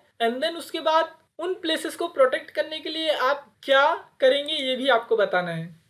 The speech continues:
So जो three endangered places हैं India में वो है Western Ghat, Manas Century and Sundarban Century, ये तीनों जो places है ये endangered heritage place है India में। अब उसके बाद इनको protect करने के लिए आप क्या करोगे उसका answer देखिए मैंने यहाँ पे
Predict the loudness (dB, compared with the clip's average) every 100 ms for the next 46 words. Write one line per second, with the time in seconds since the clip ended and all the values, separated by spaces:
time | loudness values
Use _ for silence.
0 | _ -6 -6 -6 -6 0 0 0 -2 -2
1 | -8 -10 -6 -6 -6 -8 -8 0 2 2
2 | 0 0 2 2 2 0 -2 -12 -4 0
3 | 0 -2 _ _ -4 0 2 2 -2 -6
4 | -6 -8 -6 -6 -4 -4 -4 -6 -10 2
5 | 4 4 0 -4 -10 -10 -12 -2 -2 -2
6 | -4 -4 -2 -2 -2 -4 _ 4 4 4
7 | -2 -6 -6 -2 0 0 0 0 0 2
8 | -2 -2 -2 -2 -2 -4 0 2 2 0
9 | -4 -2 0 0 0 -8 -12 _ -4 -2
10 | -2 -2 4 4 2 -8 _ -10 -8 -8
11 | 2 4 4 -4 -6 -6 -2 2 2 0
12 | 0 0 2 0 2 2 2 0 -4 -2
13 | 2 2 2 -2 -8 -8 -6 -2 4 6